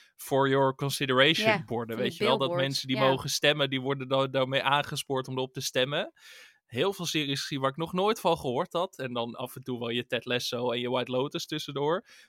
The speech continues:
Speaker 1: Maar Abbott Elementary, daar heb ik echt op elke straathoek een billboard van gezien. Dus ik
Speaker 2: Oh,
Speaker 1: denk, "Oh
Speaker 2: ja.
Speaker 1: ja, daar is lekker veel geld tegen aangegooid, tegen die campagne." Dus die zal ook wel, eh,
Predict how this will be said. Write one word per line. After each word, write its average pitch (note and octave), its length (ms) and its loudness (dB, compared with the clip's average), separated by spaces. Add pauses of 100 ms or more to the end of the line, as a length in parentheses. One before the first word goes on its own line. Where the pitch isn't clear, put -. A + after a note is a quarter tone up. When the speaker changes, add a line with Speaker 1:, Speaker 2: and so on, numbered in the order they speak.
Speaker 1:
Maar C#3 220 6
Abbott E3 300 4
Elementary, F#3 640 -2
daar G3+ 140 0
heb F#3+ 120 0
ik F#3 100 -8
echt F3+ 280 -4 (220)
op D3+ 140 -2
elke E3+ 260 4
straathoek E3 560 -2
een C#3+ 100 -4
billboard C3 420 0
van A#2+ 180 -2
gezien. A#2+ 380 -8
Dus B2+ 160 -4
ik C#3+ 80 -8
Speaker 2:
Oh, - 60 -8
Speaker 1:
denk, C3+ 180 0
"Oh - 80 0
Speaker 2:
ja. D#3+ 60 2
Speaker 1:
ja, A#2+ 140 2
daar C3 160 0
is D#3 100 -6
lekker F#3+ 320 -2
veel F3 180 -2
geld E3+ 280 -2
tegen A#2+ 280 -4
aangegooid, B2 560 -4
tegen C3 240 -6
die C3 120 -6
campagne." B2 680 -4 (560)
Dus C3 160 -8
die D3 140 -6
zal D3 180 -2
ook E3 160 -4
wel, B2 400 0
eh, B2+ 340 0